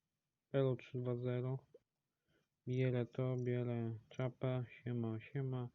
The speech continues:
To chcę marchewkę. Ja chcę marchewkę. Ja chcę marchewkę, ja bardzo lubię marchewki.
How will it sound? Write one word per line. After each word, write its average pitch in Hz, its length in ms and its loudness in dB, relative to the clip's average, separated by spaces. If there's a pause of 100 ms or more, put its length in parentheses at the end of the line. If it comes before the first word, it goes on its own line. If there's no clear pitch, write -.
(640)
To 139 240 4
chcę 135 240 0
marchewkę. 123 1000 -2 (1600)
Ja 135 80 -2
chcę - 200 -6
marchewkę. 110 600 -4 (2250)
Ja 151 80 -2
chcę - 160 -4
marchewkę, 151 580 4
ja 139 100 8
bardzo 117 240 0
lubię 135 220 4
marchewki. 135 600 0